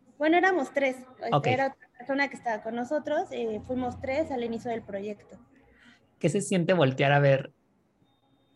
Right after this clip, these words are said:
Speaker 2: estos tres años y decir, "Guau, todo lo que hemos crecido",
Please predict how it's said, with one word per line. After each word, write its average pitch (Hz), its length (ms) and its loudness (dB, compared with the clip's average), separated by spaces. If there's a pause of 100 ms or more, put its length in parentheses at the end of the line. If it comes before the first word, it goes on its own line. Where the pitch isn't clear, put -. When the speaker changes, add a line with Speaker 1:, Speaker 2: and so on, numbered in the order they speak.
(200)
Speaker 2:
estos 151 480 4
tres 160 280 2
años 180 600 0 (240)
y 135 100 2
decir, 139 560 2 (240)
"Guau, 151 320 0
todo 151 160 0
lo 135 120 0
que 139 80 -2
hemos 131 220 -2
crecido", 151 680 0